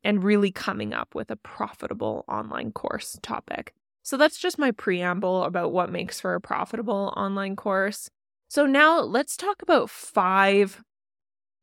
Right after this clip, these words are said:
ways that you can position an online course that can be applied to any niche. So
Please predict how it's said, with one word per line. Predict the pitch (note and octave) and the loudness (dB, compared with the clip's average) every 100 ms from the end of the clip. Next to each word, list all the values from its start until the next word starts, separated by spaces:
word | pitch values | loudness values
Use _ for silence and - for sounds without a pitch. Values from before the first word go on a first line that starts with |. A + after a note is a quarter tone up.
| - | -8
ways | G#3+ G3+ A#3 D4+ C#4 | 2 6 8 6 4
that | A#3+ | 2
you | A3 A3 | 2 -4
can | - A3+ | -4 -4
position | - G3 F#3 F#3+ G3 F#3+ | -4 -2 -2 -2 -4 -4
an | - | -4
online | - F3+ F#3+ F#3+ | -4 -4 -2 -4
course | F3+ - - F#3 G#3 - - _ _ _ _ | -6 -2 0 0 -2 -8 -14 _ _ _ _
that | - G#3 | 0 2
can | C4+ | 2
be | A3+ | 2
applied | G#3+ - F#3+ F#3+ | 0 -4 -4 -4
to | - G3+ F#3 F3+ - | -4 -2 0 -2 -4
any | - G3+ G3 F#3+ F#3+ G#3 - - | -2 0 0 -2 -4 -8 -12 -8
niche. | F#3 F#3 A3 - - - | -6 -6 -8 -8 -10 -10
So | - A3 G#3+ G#3 G#3 | -4 2 4 6 2